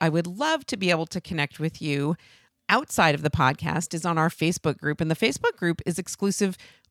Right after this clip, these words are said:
only to those people who listen to the podcast. So if you go to facebook dot com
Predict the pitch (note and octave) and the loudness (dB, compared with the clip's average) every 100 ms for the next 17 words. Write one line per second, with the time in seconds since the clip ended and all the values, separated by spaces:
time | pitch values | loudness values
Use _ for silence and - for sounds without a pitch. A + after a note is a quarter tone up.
0 | - C4+ F4+ G4+ F#4+ F#4+ F4+ F4 D#4+ D4 | 0 2 2 0 2 2 2 0 2 0
1 | C4 C4 D4 C#4 C4+ A#3+ C4 D4+ - F3+ | 2 0 -2 -4 -4 0 2 2 0 -2
2 | - - - - A#3 E3 - A#3 C#4 C#4 | -2 -8 -4 2 4 2 0 -2 2 2
3 | - G#3+ F#3 - B3+ - B3+ - D3 - | 2 0 0 0 0 0 -2 0 0 2
4 | G#3+ G#3 | 2 2